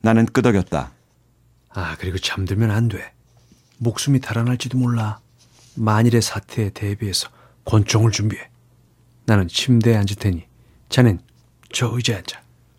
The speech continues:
Speaker 1: 나는 권총을 꺼내 테이블 구석에 놓았다.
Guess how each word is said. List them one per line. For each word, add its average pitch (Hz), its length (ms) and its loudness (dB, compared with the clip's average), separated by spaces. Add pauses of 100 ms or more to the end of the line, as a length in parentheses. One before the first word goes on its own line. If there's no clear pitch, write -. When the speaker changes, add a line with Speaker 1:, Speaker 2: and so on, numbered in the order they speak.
(440)
Speaker 1:
나는 123 280 6
권총을 113 500 2
꺼내 92 360 0 (280)
테이블 107 420 4
구석에 95 460 0
놓았다. 82 500 -2